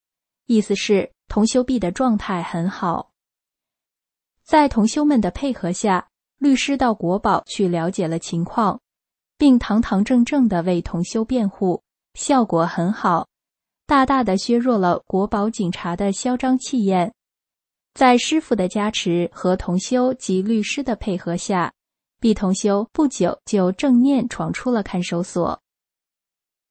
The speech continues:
后来，C 同修见到 A 时，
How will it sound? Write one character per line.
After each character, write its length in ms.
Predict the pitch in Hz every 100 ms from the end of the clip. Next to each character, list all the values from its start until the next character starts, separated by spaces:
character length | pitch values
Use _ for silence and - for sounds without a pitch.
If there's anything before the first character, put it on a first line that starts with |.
| _ _
后 240 | - 220
来， 320 | 190 175 180 185 _ _
C 240 | - 262
同 200 | 262 214 214
修 240 | 226 214
见 220 | 214 220
到 140 | 196 180
A 240 | - 254
时， 440 | 247 - 175 180